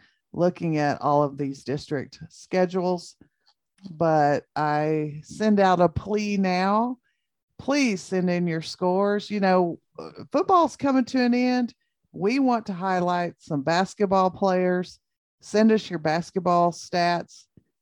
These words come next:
uh, for your district games, and we'll start talking about those. You know,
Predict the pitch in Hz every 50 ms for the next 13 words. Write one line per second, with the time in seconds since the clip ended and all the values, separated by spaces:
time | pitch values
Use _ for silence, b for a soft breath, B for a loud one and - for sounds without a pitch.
0 | _ _ _ _ - - 156 151 151 147 147 - - 175 160 147 151 151 143 160
1 | 170 175 - - 165 151 123 127 165 156 160 160 165 165 170 156 156 147 147 143
2 | 156 165 170 160 - - 170 160 151 - - 170 160 160 160 - - 156 151 147
3 | 151 147 147 147 _ - 160 160 160 165 170 170 - - _ _ _ _ _ _
4 | _ - 190 220 302 233 160 185 226